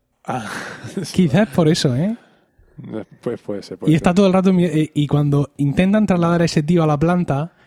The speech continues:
Speaker 2: Chandler le dice a su jefe que no tiene lo que hay que tener. Entonces viene el otro y le dice, "¿Conoces a un tan Chandler?" Y Chandler, <laughs> "Eh, no, pero aquí está su despacho, vamos a destrozárselo". Quizá por eso,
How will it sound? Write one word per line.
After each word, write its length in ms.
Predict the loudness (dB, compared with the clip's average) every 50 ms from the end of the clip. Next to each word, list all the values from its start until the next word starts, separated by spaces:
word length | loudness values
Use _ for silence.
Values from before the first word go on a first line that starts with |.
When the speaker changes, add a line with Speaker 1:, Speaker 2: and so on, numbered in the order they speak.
| _ _
Speaker 2:
Chandler 540 | 4 4 4 4 4 2 0 0 -2 -4 _ _
le 120 | -2 0
dice 180 | 0 0 0 0
a 20 | 0
su 120 | 0 0
jefe 380 | 0 -2 -4 -2 -2 -2 -2 0
que 120 | -2 0
no 120 | 0 0 0
tiene 180 | 0 0 0 0
lo 80 | 0 0
que 80 | 0
hay 140 | 0 0 0
que 120 | -2 -2
tener. 300 | -4 -4 -6 -8 -10 -12 _ _ _ _ _ _ _ -20 -20 -10 -6
Entonces 360 | -4 0 0 2 2 2 0 0 0
viene 260 | 2 2 4 4 4
el 60 | 2
otro 240 | 2 2 2 0 0
y 40 | 0
le 40 | -2
dice, 280 | -4 -6 -8 -8 -8 -6
"¿Conoces 320 | -4 -2 0 0 2 2 2
a 20 |
un 80 | 2 2
tan 160 | 2 0 2
Chandler?" 440 | 2 2 2 2 2 0 0 -2 -4 -12 -20 -20 -20 _ -10 -8 -2 0
Y 80 | 0 4
Chandler, 360 | 4 4 6 6 4 2 2
<laughs> 20 |
"Eh, 300 | 2 2 2 4 2 2 2
no, 340 | 2 2 2 2 2 0 -4 -8 -6 -6 -6 -6 -6 -4 -2
pero 140 | 0 0 2
aquí 100 | 0 2
está 140 | 2 2 2
su 80 | 4
despacho, 380 | 2 2 2 0 0 0 2 2
vamos 200 | 4 4 4 4
a 60 | 4
destrozárselo". 720 | 2 2 0 0 2 2 2 2 2 2 0 0 -2 -4 -8 _ _ -12 -12 -12 -18 -20 -20 _
Quizá 240 | -6 -2 -2 0
por 140 | 2 2 2
eso, 340 | 2 2 2 2 2 2 0